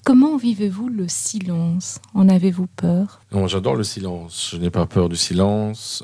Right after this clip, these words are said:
Speaker 2: J'adore me ressourcer, marcher, euh, aller dans les bois. Il n'y a pas vraiment de silence dans le bois, mais c'est quand même beaucoup plus calme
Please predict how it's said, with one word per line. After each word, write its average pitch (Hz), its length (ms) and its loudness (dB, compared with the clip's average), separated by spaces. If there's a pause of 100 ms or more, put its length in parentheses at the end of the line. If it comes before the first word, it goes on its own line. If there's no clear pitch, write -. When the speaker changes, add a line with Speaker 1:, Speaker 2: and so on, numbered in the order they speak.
Speaker 2:
J'adore 87 460 0
me 90 80 2
ressourcer, 98 800 -2
marcher, 95 720 0
euh, 87 560 -6 (840)
aller 92 280 -4
dans 87 120 -2
les 87 120 -2
bois. 92 440 0 (840)
Il - 340 -16
n'y 90 40 0
a 82 40 -4
pas 98 120 0
vraiment 113 220 -2
de 110 80 -12
silence 127 480 -12
dans 90 80 -8
le 90 80 -4
bois, 104 300 -4 (320)
mais 90 300 -2
c'est - 140 -4
quand 90 80 -4
même 92 120 0
beaucoup 95 200 -4
plus - 160 -8
calme 92 540 -2